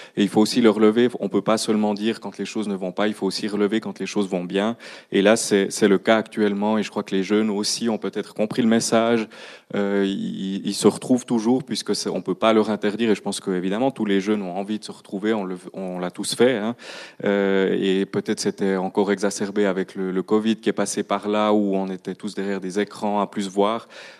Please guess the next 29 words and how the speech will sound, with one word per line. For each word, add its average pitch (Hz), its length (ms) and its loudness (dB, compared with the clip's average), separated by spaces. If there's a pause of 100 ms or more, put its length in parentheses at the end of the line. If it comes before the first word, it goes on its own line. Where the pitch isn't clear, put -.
(100)
Moi, 107 100 4
je - 80 -2
peux 107 140 0
comprendre 104 520 -2
qu'il 107 140 0
y 101 40 4
ait, 98 140 4
il 95 60 -4
y 98 60 0
ait 98 60 2
cette 98 220 -4
envie 101 160 -2
de - 60 -10
se 101 80 -6
retrouver. 104 500 -4 (300)
Et 104 60 -4
je - 60 -8
crois 113 140 4
que - 60 -6
ça 95 100 -2
fonctionne 117 460 2
bien 110 160 2
maintenant. 107 320 0
On 113 100 0
a 92 80 0
peut-être 98 320 -6
trouvé 104 500 -2
quelque 101 320 -4
chose. 110 380 -2